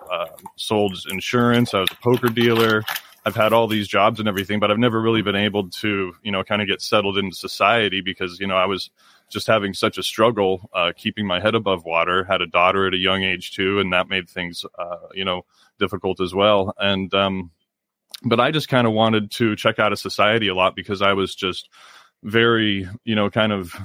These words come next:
just depressed with where the world was and how people are treated, and, you know, how the medical system just doesn't really give a damn about people for the most part, it seems. And, you know, um,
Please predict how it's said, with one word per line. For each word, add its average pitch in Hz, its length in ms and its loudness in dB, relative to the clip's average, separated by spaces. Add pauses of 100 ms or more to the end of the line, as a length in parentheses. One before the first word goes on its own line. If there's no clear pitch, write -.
just - 180 -10
depressed 110 400 0
with 110 140 -4
where 104 200 2
the 98 80 -2
world 95 280 0
was 101 280 4
and 98 140 -2
how 95 140 2
people 98 320 -2
are 90 60 -2
treated, 107 500 2
and, 92 360 0
you 98 120 -4
know, 95 60 -4
how 95 100 4
the 92 100 -2
medical 98 380 2
system 107 420 0
just 95 220 -2
doesn't 95 220 0
really 98 200 0
give 92 160 -4
a 90 40 -4
damn 90 300 2
about 98 300 2
people 107 300 -2
for 107 120 -2
the 104 80 -2
most 107 260 0
part, 107 180 2
it - 100 -4
seems. 110 400 0 (500)
And, 101 580 0 (440)
you 110 100 -2
know, 104 220 4
um, 104 140 0